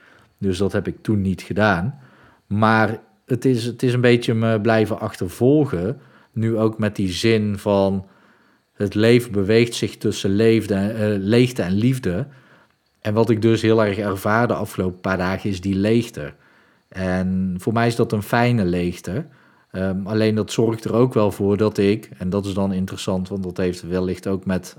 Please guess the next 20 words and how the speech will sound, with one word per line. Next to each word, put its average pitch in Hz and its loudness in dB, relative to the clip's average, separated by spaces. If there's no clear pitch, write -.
ehm, 90 -4
nee, 82 -8
dat 80 -10
heeft 85 -4
zeker 82 -6
te 80 -12
weten 90 0
met 80 -6
mannelijke 78 -10
en 80 -12
vrouwelijke 80 -10
energie 80 -12
te 76 -16
maken. 73 -12
Leegte, 104 0
ontspanning, 104 -2
gewoon 95 0
zijn, 101 0
gewoon 92 -4
even 95 -2